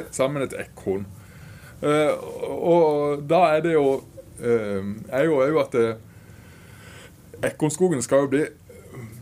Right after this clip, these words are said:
ma-, bli masse Q R-koder der de kan skanne ulike sanger. Eh, kanskje ekornsanger, kanskje lager vi oss et, eh, eventyr om et ekorn, kanskje lager vi en sang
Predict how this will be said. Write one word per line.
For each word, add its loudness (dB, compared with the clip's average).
ma-, -4
bli 2
masse 0
Q -2
R-koder 4
der 4
de -2
kan -2
skanne 0
ulike 2
sanger. 2
Eh, 0
kanskje -2
ekornsanger, 0
kanskje 0
lager 2
vi 4
oss -2
et, -4
eh, 0
eventyr 2
om 2
et -2
ekorn, 2
kanskje -4
lager 2
vi -2
en -8
sang 0